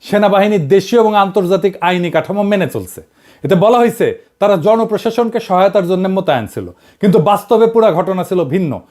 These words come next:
বিক্ষোভকারীরা ছিল নিরস্ত্র, তাদের আচরণ আগ্রাসী ছিল না। নিরাপত্তা বাহিনীর কাছে থেকে যথেষ্ট এবং নিরাপদ দূরত্ব বজায় রেখেই বিক্ষুব্ধ মানুষ অবস্থান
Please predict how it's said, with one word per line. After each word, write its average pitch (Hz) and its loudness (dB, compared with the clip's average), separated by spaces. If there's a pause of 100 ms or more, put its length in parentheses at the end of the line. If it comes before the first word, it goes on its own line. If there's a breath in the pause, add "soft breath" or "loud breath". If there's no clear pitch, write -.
(260 soft breath)
বিক্ষোভকারীরা 233 2
ছিল 220 2 (120)
নিরস্ত্র, 220 0 (360 soft breath)
তাদের 190 2 (120)
আচরণ 226 4 (300)
আগ্রাসী 226 0
ছিল 240 2 (100)
না। 240 -2 (340 loud breath)
নিরাপত্তা 226 2
বাহিনীর 226 2
কাছে 240 0
থেকে 220 2
যথেষ্ট 240 -2 (240)
এবং 190 -2 (120)
নিরাপদ 220 2 (100)
দূরত্ব 202 0 (100)
বজায় 196 2
রেখেই 180 -4 (380 soft breath)
বিক্ষুব্ধ 190 0 (140)
মানুষ 196 0 (120)
অবস্থান 175 -2